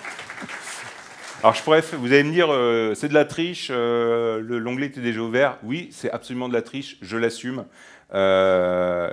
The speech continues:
il faut que le temps que ça, le temps que ça démarre, vous voyez, j'ai des connection refuse parce que, bah, chaque microservice démarre à son rythme. Il faut qu'ils arrivent à tous se synchroniser pour être d'accord qu'ils sont bien tous là.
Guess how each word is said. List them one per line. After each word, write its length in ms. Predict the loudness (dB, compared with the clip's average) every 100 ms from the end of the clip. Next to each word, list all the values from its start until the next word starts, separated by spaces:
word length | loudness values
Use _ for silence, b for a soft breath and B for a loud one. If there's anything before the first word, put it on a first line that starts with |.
| -8
il 100 | -14
faut 140 | -14
que 120 | -8
le 100 | -8
temps 160 | -6 -8
que 60 | -6
ça, 440 | -2 0 2 0
le 300 | -2 -4 -6
temps 140 | -10
que 60 | -8
ça 100 | -6
démarre, 280 | -6 -2 -4
vous 20 | -4
voyez, 100 | -8
j'ai 100 | -10
des 100 | -10
connection 380 | -10 -10 -10
refuse 300 | -12 -10 -12
parce 200 | -10 -10
que, 180 | -6 -6 B B
bah, 80 | -14
chaque 200 | -8 -8
microservice 680 | -4 -6 -4 0 2 0 0
démarre 280 | 0 4 4
à 80 | 4
son 160 | 0
rythme. 380 | -6 -6 -6 -8 B B B
Il 120 | -14
faut 160 | -8 -8
qu'ils 220 | -6 2
arrivent 220 | 2 2
à 80 | -2
tous 140 | -4 -16
se 160 | -14
synchroniser 640 | -8 -6 -4 -6 -4 -4 -4
pour 220 | -2 -4
être 120 | 0
d'accord 480 | 0 0 0 -2 -2
qu'ils 120 | -10
sont 100 | -12
bien 340 | -6 -4 -4 -6
tous 240 | -12 -2
là. 300 | 2 2 0